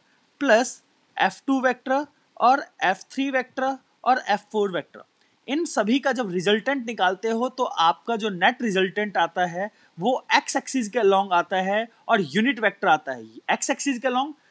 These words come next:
यूनिट वेक्टर आता है। तो ये हमें आई कैप बताता है कि यूनिट वेक्टर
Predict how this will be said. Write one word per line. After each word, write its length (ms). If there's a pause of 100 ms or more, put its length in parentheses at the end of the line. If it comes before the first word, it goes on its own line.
(140)
यूनिट 380
वेक्टर 240
आता 240
है। 80
तो 220 (160)
ये 280
हमें 320 (120)
आई 220
कैप 260
बताता 480
है 240
कि 380
यूनिट 260
वेक्टर 340